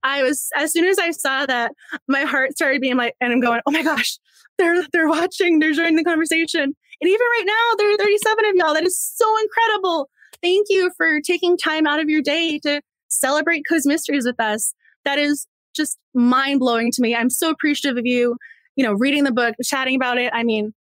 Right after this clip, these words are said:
thank you so much. You guys are so amazing.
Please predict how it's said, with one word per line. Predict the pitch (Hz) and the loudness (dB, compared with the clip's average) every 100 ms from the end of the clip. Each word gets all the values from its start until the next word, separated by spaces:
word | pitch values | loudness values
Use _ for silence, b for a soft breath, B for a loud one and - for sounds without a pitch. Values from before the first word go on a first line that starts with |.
| _ - | _ -2
thank | 285 269 | 0 0
you | 202 196 | 0 -2
so | - 247 | -2 -2
much. | 214 202 - | -2 -2 -4
You | 277 | -2
guys | 254 226 | -2 0
are | |
so | 214 - 247 | -2 -2 -2
amazing. | 190 196 196 196 202 | 0 -2 -2 -2 -4